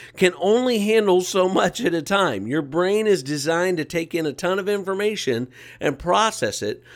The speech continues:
but what it actually does to process all the information it's supposed to take in is it eliminates a whole lot of stuff from the equation.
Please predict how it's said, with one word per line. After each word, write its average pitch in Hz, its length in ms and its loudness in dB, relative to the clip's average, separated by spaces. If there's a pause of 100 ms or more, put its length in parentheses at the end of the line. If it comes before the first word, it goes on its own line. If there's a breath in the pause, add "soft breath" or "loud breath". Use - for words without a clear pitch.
(140)
but 160 160 2
what 165 160 2
it 151 120 0
actually 196 500 0
does 165 520 4
to - 80 -8
process 175 600 -2
all 160 140 -2
the 165 80 -2
information 151 560 -4
it's 147 80 -10
supposed 147 300 -6
to - 80 -20
take 131 280 -6
in 156 280 0 (260 loud breath)
is 151 180 0
it 165 120 2
eliminates 143 880 2
a 127 100 0
whole 165 300 0
lot 175 180 2
of 156 80 -6
stuff 127 320 -2
from 127 140 -6
the 131 160 -2
equation. 139 560 -4